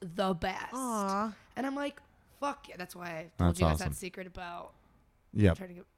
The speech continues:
Speaker 3: Mm-hmm. Yeah, yeah, yeah.
Speaker 1: Yeah.
Speaker 3: Mm-hmm.
Speaker 1: But I wanna help people and connect with people, and there's no way to do that versus trial and error. And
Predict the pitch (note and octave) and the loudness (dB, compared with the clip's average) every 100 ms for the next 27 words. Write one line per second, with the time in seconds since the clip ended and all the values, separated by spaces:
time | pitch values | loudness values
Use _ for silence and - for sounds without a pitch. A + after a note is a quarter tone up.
0 | - G2 F#2 - B2 G#2 G2+ G#2 F#2 E2+ | 2 4 4 2 8 10 10 10 8 6
1 | C#2 - F2 F2 D#2+ - - - A#3+ A#3+ | 2 0 -2 -2 -4 -10 -20 -4 0 0
2 | A#3 G#3 G3 - - C#4 - G3 - G3 | 0 -4 -6 -6 2 2 2 -4 -2 -8
3 | F#3 - G#3+ G3+ - G#3+ A3 A3 F#3+ - | -8 -8 -8 -8 -8 -4 -4 -4 -10 -14
4 | G3+ G#3+ G3+ G3+ - G#3 G3+ G3 G3 G#3+ | -12 -10 -10 -10 -10 -10 -10 -10 -8 -6
5 | G#3 G#3+ G#3 G3 F#3+ G#3+ G3+ F#3 - F#3+ | -4 -2 0 -2 -4 -4 -4 -4 -6 -10
6 | G3 F3+ G3+ E3+ - G#3 G#3 G3+ F3+ F3+ | -8 -8 -10 -10 -4 -2 0 -2 -4 -6
7 | F3+ F3+ | -6 -8